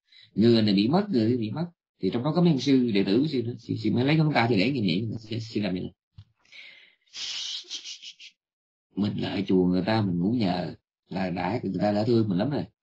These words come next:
Đồ mình không biết giữ là mình ráng mình chịu, chứ bây giờ mình la làng lên mất. Thứ nhất là mất tình, thứ hai mốt ghé ai cho ngủ nữa.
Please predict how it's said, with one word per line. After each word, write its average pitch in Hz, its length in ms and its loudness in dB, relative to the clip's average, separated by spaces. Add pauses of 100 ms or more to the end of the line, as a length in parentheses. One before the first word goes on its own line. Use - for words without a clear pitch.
(560)
Đồ 110 400 2
mình 101 160 -2
không 123 140 -4
biết 160 160 -2
giữ 120 240 0
là 156 80 -10
mình 98 120 -8
ráng 151 240 -6
mình 104 100 -10
chịu, 95 280 -4
chứ 147 60 -6
bây 127 100 -8
giờ 104 80 -6
mình 98 120 -2
la 113 120 0
làng 104 340 -4
lên 113 200 -16
mất. 175 120 -8 (520)
Thứ 135 80 0
nhất 185 180 2
là 98 80 0
mất 135 160 2 (120)
tình, 98 200 2
thứ 120 120 2
hai 120 160 0
mốt 151 180 -4
ghé 135 120 0
ai 127 380 -2
cho 113 80 -2
ngủ 117 260 0
nữa. 139 260 -2